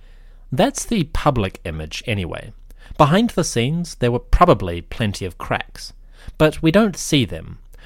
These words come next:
What we do see is a complex web of relationships, shaped and dictated by the actors' desires, goals, and by the formalities of their situation. Today,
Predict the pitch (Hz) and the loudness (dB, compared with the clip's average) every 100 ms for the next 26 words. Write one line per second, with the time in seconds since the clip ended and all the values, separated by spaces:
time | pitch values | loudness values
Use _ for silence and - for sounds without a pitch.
0 | - 135 202 254 165 113 104 - 85 104 | 0 2 4 0 2 0 0 -4 -8 -8
1 | - 110 110 - 139 160 139 131 - 101 | -4 -4 -4 -2 0 0 -2 -2 -4 -4
2 | 98 101 104 107 92 90 98 87 85 - | -4 -4 -6 -6 -4 -4 -4 -8 -10 -12
3 | - - - - - - 113 127 - 135 | -12 -16 -16 -16 -8 -2 -2 -4 -10 -6
4 | 113 - 135 - - 90 87 95 - - | -6 -4 -4 -4 -8 -8 -8 -12 -14 -10
5 | - 123 127 - 135 - 143 127 135 104 | -2 0 0 -2 -6 -2 -4 -2 -2 -2
6 | 110 110 110 113 - - - - 101 101 | 0 0 0 -4 -10 -16 -12 -2 0 0
7 | 110 - - - 113 117 113 - 127 113 | -4 -10 -12 -6 -2 0 -2 -2 0 4
8 | 113 120 95 85 80 - 127 156 156 - | 4 2 0 -6 -12 -8 -4 -2 -2 -4
9 | 87 92 90 185 - 123 - - - - | -8 -6 -6 -6 -8 -12 -16 -20 -20 -20
10 | - - - - - - 190 139 131 98 | -20 -20 -20 -20 -20 -8 -2 2 2 2
11 | 98 | -4